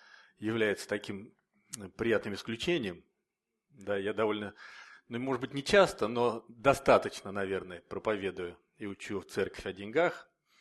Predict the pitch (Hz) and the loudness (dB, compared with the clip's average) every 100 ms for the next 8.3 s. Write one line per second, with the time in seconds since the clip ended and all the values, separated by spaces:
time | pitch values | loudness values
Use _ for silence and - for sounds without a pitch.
0 | _ _ _ _ _ _ _ - 101 113 | _ _ _ _ _ _ _ -16 -4 2
1 | 107 - 135 147 156 139 - 196 170 - | 2 2 -2 0 0 -2 8 8 8 2
2 | - 143 120 139 208 214 123 - 110 - | -4 -4 -4 0 2 2 0 0 -2 -2
3 | - 101 98 104 123 156 - 139 143 135 | -10 -8 -6 -4 -2 -2 -2 0 0 2
4 | 135 135 135 131 - - - _ _ _ | 2 2 0 -4 -6 -16 -16 _ _ _
5 | - - _ - - 170 143 151 127 - | -20 -20 _ -8 4 6 6 6 0 2
6 | 156 139 123 110 123 185 214 104 85 - | 4 4 4 -2 -2 0 2 2 0 -10
7 | _ _ _ _ _ 123 107 104 113 - | _ _ _ _ _ -6 0 2 0 2
8 | 170 - 107 | 2 4 0